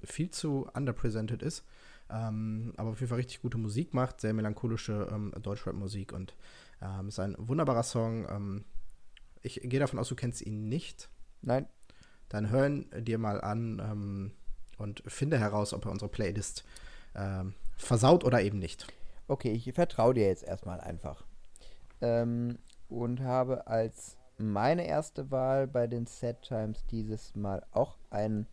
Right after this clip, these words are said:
Speaker 2: Hip-Hop-Track im weitesten Sinne,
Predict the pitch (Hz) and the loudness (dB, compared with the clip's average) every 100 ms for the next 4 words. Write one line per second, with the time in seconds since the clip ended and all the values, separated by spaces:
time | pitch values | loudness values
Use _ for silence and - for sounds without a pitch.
0 | - - - - - - 160 - 196 196 | -14 -18 -18 -18 -16 -2 0 8 8 6
1 | - - - - - - - 160 180 - | -8 -18 -18 -20 -20 -20 4 8 8 6
2 | - - 127 127 117 113 170 - - - | -10 -2 -2 0 2 4 4 -2 -14 -6
3 | 156 143 127 156 180 185 | -2 -2 0 2 4 2